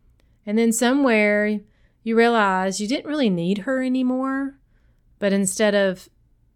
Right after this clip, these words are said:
really spending time thanking her and maybe even, like, understanding why she came and how she did serve a purpose, maybe you just really got too busy pushing her back and hiding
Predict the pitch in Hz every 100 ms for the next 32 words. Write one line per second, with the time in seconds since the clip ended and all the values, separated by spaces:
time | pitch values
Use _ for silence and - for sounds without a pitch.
0 | _ 190 214 220 247 220 240 220 208 202
1 | 190 190 196 190 190 185 190 196 190 196
2 | 196 196 190 156 165 170 - _ _ _
3 | _ _ _ _ _ _ _ _ _ 190
4 | 185 196 196 190 180 180 170 175 - 202
5 | 185 175 - 185 175 185 185 190 180 175
6 | 196 185 180 170 175 180 175 160 160 -
7 | _ _ _ 196 190 - 190 180 175 -
8 | 185 180 175 - 165 - 202 196 196 202
9 | 208 202 190 - 180 180 185 190 180 175
10 | 165 - - - 190 175 180 175 170 -
11 | 185 - 180 165 160 160 175 175 160 -
12 | 170 165 175 208 294